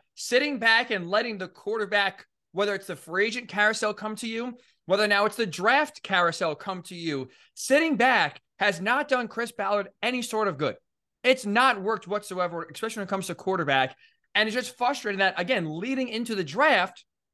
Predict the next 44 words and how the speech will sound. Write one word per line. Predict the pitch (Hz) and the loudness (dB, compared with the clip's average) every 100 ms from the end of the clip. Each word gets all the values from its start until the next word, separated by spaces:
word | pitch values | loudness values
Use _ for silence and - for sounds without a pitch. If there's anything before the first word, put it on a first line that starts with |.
| _ _ _ _ _ _ | _ _ _ _ _ _
he | 202 | -6
has | 247 233 220 - _ _ 143 | -4 -4 -6 -10 _ _ -2
gone | 180 208 220 | 4 4 4
down | 208 | 0
a | 202 170 | 0 -2
very, | 139 190 226 208 | -2 -2 -2 -6
a | - | -6
very | 143 190 233 | -2 -2 -2
similar | - 233 196 | -4 -4 -4
road | 190 254 220 190 _ - | 0 0 0 -4 _ -8
that | 208 | -8
up | |
to | 247 | -6
this | 277 302 | -10 -10
point | - 214 220 196 _ _ - | -6 -4 -2 -4 _ _ -8
has | 165 | -2
only | 240 233 | 0 0
left | 233 | -2
him | 202 | -2
with | |
a | 170 | -4
flat | - 226 262 | 0 2 2
tire, | 254 240 254 247 - _ | 4 4 4 2 -4 _
frustrated, | 233 262 226 226 226 226 _ - | -4 -4 -2 -2 -2 -6 _ -6
and | 190 202 196 190 175 _ _ _ | -2 0 -2 -4 -8 _ _ _
failure. | - 196 131 - _ _ _ _ _ _ _ _ _ - | -2 0 0 -6 _ _ _ _ _ _ _ _ _ -6
I, | 202 190 - | -4 -4 -6
so | 220 220 | -4 -2
it's | |
just, | 202 247 - 190 185 | -2 -4 -8 -18 -8
it's, | 208 - - | -8 -8 -2
it | 262 | 0
is | 285 269 | 0 0
maddening, | 190 220 208 170 147 | 2 4 4 -2 -6
George, | 156 156 165 | -6 -4 -4
that | 147 | -4
we | 202 | -4
are | 214 | -4
sitting | 214 185 | -2 -4
here | 147 123 127 _ _ _ _ _ - | -6 -8 -10 _ _ _ _ _ 2
and | 180 180 175 165 156 | 4 6 4 0 -4
I'm | - 208 | -6 -4
expected | 226 - 208 202 | -6 -6 -4 -2
to, | 196 | -4